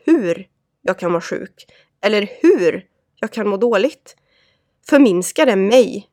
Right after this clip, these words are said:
och mina symptom. Bara för att det inte syns, så finns det inte. Men tänk om det vore så enkelt. Vi tror ju på en massa saker vi inte kan se.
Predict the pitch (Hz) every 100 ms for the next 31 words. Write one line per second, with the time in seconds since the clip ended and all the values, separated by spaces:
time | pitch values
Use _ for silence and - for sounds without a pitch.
0 | - 196 202 175 180 - - 214 - -
1 | _ _ _ _ _ _ _ _ _ _
2 | _ _ _ _ - 220 190 - 170 -
3 | 180 - - 208 294 381 - - _ _
4 | _ 370 - - - - 92 - - -
5 | _ _ _ _ _ _ _ _ _ _
6 | _ _ _ _ _ _ _ _ 254 269
7 | - 320 311 - - 254 240 247 220 196
8 | - 196 185 185 - 196 - 247 _ -
9 | _ _ _ _ _ _ _ _ _ _
10 | - 294 311 285 214 214 190 226 - 202
11 | 240 190 185 190 175 175 - - 175 -
12 | - -